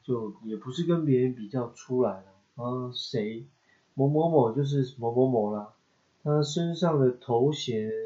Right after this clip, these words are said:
财富，也就是形容一个状态而已，也没有具备其他意义。那这通常很难让人理解这样的意义是什么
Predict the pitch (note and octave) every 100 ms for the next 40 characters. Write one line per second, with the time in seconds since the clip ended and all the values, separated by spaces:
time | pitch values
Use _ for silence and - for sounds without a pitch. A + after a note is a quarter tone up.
0 | - - - A#2 A2 B2 B2 D#3 C#3+ B2
1 | A2 G2 _ _ _ _ C3+ G#2+ C3+ C#3+
2 | - B2 A#2 B2 - - F#3+ B2 C#3 B2
3 | G#2+ G#2+ F#2+ - - A3 G#2 G3 - G#2
4 | A2+ G#2 - - G#2 G#2+ A#2+ B2+ A2+ D3
5 | C#3+ _ _ _ _ - _ _ _ _
6 | E3 D#3+ F3 - E3+ E3 C#3 C#3 A#2 G#2
7 | G#2+ A#2 B2+ C#3+ B2+ A2 A2 A2+ - B2+
8 | B2+ A#2 G2+ A#2+ A2+ G#2 G2+ G#2 A2 _
9 | _ _ - - _ _ _ - C#3 B2
10 | A#2+ - B2+ - - - -